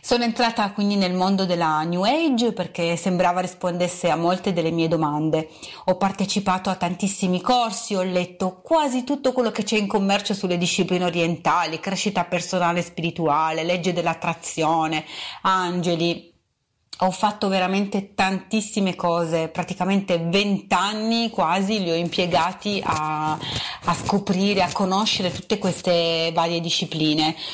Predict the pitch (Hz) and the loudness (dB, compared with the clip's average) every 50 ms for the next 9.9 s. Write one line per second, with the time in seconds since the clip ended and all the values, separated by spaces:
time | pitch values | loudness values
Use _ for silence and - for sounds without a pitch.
0 | - - - - - - - - 220 202 - 233 226 220 240 214 - 240 196 233 | -10 -12 -12 -12 -14 -4 0 0 0 2 2 0 0 2 0 2 2 2 2 2
1 | 233 247 - 262 254 226 214 202 214 214 208 208 220 233 233 233 233 233 233 - | 0 0 0 0 0 0 0 0 2 2 2 2 2 2 0 2 2 2 2 2
2 | - 185 185 190 196 190 - - 190 190 185 - 180 190 180 180 175 180 175 175 | 0 0 2 2 2 2 2 2 2 0 0 2 0 0 0 0 0 0 0 0
3 | 175 175 170 165 185 202 185 175 170 214 233 247 - - - 247 240 - 185 175 | 0 0 0 2 2 2 2 2 2 2 2 0 0 0 0 0 0 0 -2 -4
4 | - - 175 170 165 165 165 160 165 156 - 165 185 180 180 180 175 170 170 170 | -2 0 0 0 2 0 0 0 0 -2 -2 0 0 0 2 2 0 0 0 0
5 | 170 175 175 170 - 180 170 - 208 180 175 170 165 160 165 165 160 165 160 165 | 0 0 -2 0 -2 -2 0 0 2 2 2 2 2 0 0 -2 -2 0 0 0
6 | 165 165 156 156 156 156 156 - 185 170 170 175 208 208 - 254 247 240 196 - | 2 2 2 2 2 0 -2 -4 -4 -2 0 0 -2 -2 0 0 2 2 2 0
7 | - - 196 175 180 165 170 170 165 160 160 156 156 156 156 165 160 151 151 151 | -2 -2 -4 -2 -2 -2 -2 -2 0 0 0 0 0 0 2 2 2 2 2 0
8 | 147 - - 170 156 143 - 175 - 170 170 160 156 151 - 156 - - 175 156 | 0 -2 -4 -6 -4 -4 -4 -4 -4 -4 -4 -4 -2 -2 -2 -4 -2 -2 -2 0
9 | - 165 165 - 185 160 151 151 160 - - - 147 139 143 156 151 | 0 0 0 0 0 0 0 0 0 -2 0 0 0 2 2 2 0